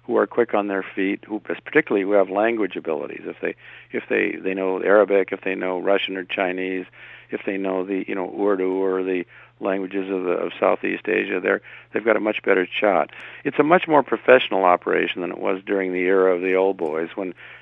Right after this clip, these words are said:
uh, you know, uh, uh, coupon clippers tended to drift into the organization. People who, who got tired of the law and wanted an exciting life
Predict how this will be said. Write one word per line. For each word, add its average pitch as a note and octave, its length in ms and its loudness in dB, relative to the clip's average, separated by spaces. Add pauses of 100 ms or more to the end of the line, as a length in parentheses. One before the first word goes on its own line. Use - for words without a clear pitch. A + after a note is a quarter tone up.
(180)
uh, F#2 260 6
you A2+ 120 -2
know, F#2 320 -2
uh, F2 200 -2
uh, F2+ 180 -2
coupon G2+ 400 -2
clippers E2 460 -4
tended F2 340 -8
to F2 100 -6
drift F2+ 360 -8
into F2 160 -10
the E2 120 -6
organization. E2 600 -6
People F2+ 300 -6
who, F#2 100 -8 (340)
who A#2+ 80 -12
got G#2+ 200 4
tired A2+ 300 8
of F2+ 80 -2
the F2+ 40 -4
law F#2+ 360 6
and F#2+ 160 0
wanted G2 240 -2
an F2 120 -6
exciting F2+ 480 0
life F#2 220 0